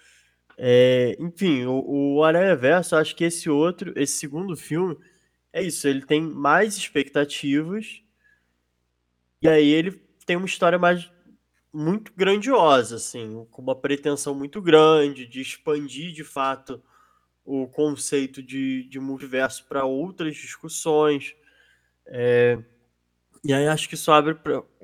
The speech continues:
portas pra algumas conversas aí. A,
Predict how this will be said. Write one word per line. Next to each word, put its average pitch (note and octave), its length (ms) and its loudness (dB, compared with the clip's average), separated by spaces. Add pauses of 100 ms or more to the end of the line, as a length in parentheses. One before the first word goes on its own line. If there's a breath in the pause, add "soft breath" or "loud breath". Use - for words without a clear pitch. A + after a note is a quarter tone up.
portas C3 280 2
pra E3 160 4
algumas D3 440 0
conversas A#2+ 1200 -8
aí. A2 160 -12 (960)
A, B2+ 520 -2